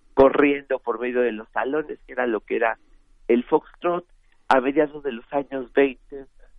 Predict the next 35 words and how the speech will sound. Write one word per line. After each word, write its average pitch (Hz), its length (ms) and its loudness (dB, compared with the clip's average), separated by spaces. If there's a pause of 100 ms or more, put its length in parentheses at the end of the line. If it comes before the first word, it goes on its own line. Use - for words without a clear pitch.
(140)
se 110 340 4
creó 123 240 -6
el 123 160 -4
charleston. 147 720 -2 (380)
Fue 156 140 4
una 147 200 -2
noche 139 340 -6
de 123 100 -2
mil 135 160 -6
novecientos 127 580 -8
veinticuatro 139 840 2 (600)
en 131 240 4
que 139 240 -2
un 147 680 -6
bailarín 123 680 2
de 117 120 -2
lo, 92 100 -6 (120)
que, 113 240 -6
mexicano 143 640 0
que 127 120 -6
había 117 160 4
viajado 113 340 -2
a 104 60 0
los - 120 -14 (100)
Estados 120 300 -6 (200)
Unidos 127 300 -8
y 110 80 2
había 120 380 0 (440)
conocido 117 500 0
el 127 120 -14
charleston, 139 680 -4 (420)
se 110 100 2
le 117 160 2
enseñó 135 760 0 (380)
a 113 360 -4